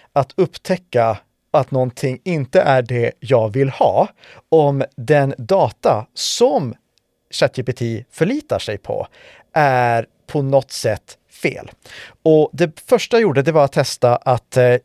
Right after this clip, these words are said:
be den köpa en handkontroll till PlayStation fyra där den är billigast. Då tänkte den att den skulle beställa en kopia, en, eh, tredjeparts handkontroll. Men faktum är,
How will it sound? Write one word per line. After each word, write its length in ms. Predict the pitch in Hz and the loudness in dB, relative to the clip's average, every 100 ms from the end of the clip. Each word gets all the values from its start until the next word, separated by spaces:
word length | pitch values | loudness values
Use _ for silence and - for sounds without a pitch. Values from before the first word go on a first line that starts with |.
| _ 135 | _ -4
be 300 | 131 131 120 | 2 4 4
den 260 | 120 120 - | 2 -2 -4
köpa 480 | - 202 - 156 151 | 2 2 2 0 0
en 120 | 160 | 0
handkontroll 600 | 202 156 131 123 147 143 | -2 -2 -4 0 2 0
till 140 | 147 | -2
PlayStation 560 | - 147 - 139 - 135 | -2 -2 0 -2 -2 -6
fyra 440 | 214 156 110 131 | -4 -4 -2 -2
där 180 | 123 143 | 2 2
den 260 | 135 98 104 | 2 -4 -6
är 160 | 98 104 | -8 -6
billigast. 840 | 214 226 123 254 - - - - _ _ _ - _ _ _ _ _ | -6 -6 -6 -6 -8 -10 -16 -20 _ _ _ -20 _ _ _ _ _
Då 540 | 120 277 180 113 120 - _ - | -10 -2 0 0 0 -4 _ -4
tänkte 320 | 220 190 147 | -4 0 2
den 220 | 131 123 | 2 0
att 240 | 120 - | -2 -2
den 140 | 143 127 | 0 0
skulle 220 | - 131 | -2 -4
beställa 540 | 127 - 123 110 104 - | -2 0 0 0 -4 -4
en 280 | 120 110 - _ | -6 -6 -10 _
kopia, 640 | 165 - 160 110 151 110 - | -8 -6 -6 -2 -2 -2 -4
en, 340 | 123 113 117 | -4 -2 0
eh, 220 | 117 120 | 0 0
tredjeparts 800 | - - 170 113 104 113 104 - | -2 -2 -2 -2 -6 -6 -6 -10
handkontroll. 840 | - 120 113 - 120 110 - - 110 - - _ _ _ | -10 -6 -6 -6 -8 -4 -2 -2 -6 -20 -20 _ _ _
Men 140 | 147 156 | -4 -2
faktum 380 | 196 - 143 | -2 -4 -2
är, 220 | 202 113 | 0 -2